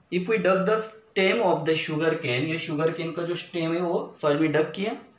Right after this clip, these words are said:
तो क्या हो जाएगा? This nodes get the tubers, इसको ये जो नोड्स होता है उसको ट्यूबर्स आता है, लीव्स आता है and this leaves again grow into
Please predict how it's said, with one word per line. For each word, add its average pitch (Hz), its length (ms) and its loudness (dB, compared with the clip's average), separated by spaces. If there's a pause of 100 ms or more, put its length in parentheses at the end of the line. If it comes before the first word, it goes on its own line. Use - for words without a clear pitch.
(160)
तो 156 80 -8
क्या 190 180 2
हो 202 100 4
जाएगा? 208 280 2 (1040)
This 285 220 2 (960)
nodes 156 580 4 (500)
get 127 260 2
the 123 60 2 (100)
tubers, 98 500 -10
इसको 151 340 -8
ये 160 140 0
जो 170 100 0
नोड्स 151 360 2
होता 190 180 0
है 220 60 0
उसको 277 280 -6 (680)
ट्यूबर्स 151 300 0
आता 170 160 0
है, 185 80 2
लीव्स 147 280 2
आता 156 220 2
है - 280 -2 (500)
and 165 220 2 (300)
this - 240 -6
leaves 143 320 2
again 190 320 0
grow 143 200 0
into 123 240 -2